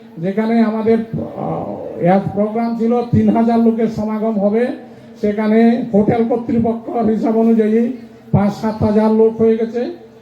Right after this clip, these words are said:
তো এই ব্যাপারে আমাদেরকে, অনুষ্ঠান আমরা কন্টিনিউ করেছি, কিন্তু আমাদেরকে ওদের সাথে বসে বা এই দেশের প্রশাসনের সাথে বসে এই জিনিসগুলো আলোচনা করতে হয়েছে।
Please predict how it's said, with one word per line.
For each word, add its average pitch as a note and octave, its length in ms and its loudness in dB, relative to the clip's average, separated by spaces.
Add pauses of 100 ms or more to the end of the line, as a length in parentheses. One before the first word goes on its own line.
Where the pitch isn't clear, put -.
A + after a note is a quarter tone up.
(220)
তো G3 80 -6
এই G#3 200 0
ব্যাপারে G#3+ 680 0 (240)
আমাদেরকে, G3+ 800 -4 (220)
অনুষ্ঠান G3 400 -2
আমরা A#3 220 2
কন্টিনিউ A#3 520 0
করেছি, B3+ 380 0 (440)
কিন্তু G#3 240 0
আমাদেরকে G#3 680 0 (420)
ওদের F3+ 220 2
সাথে G3+ 300 0
বসে F#3+ 480 0 (280)
বা F3+ 120 0
এই F#3+ 160 2
দেশের G3 320 -2
প্রশাসনের G3+ 600 -2
সাথে G3+ 200 -2
বসে F3+ 420 0 (300)
এই F#3 120 0
জিনিসগুলো G3 640 0 (180)
আলোচনা E3+ 400 -2
করতে E3 260 -4
হয়েছে। C#3+ 400 -2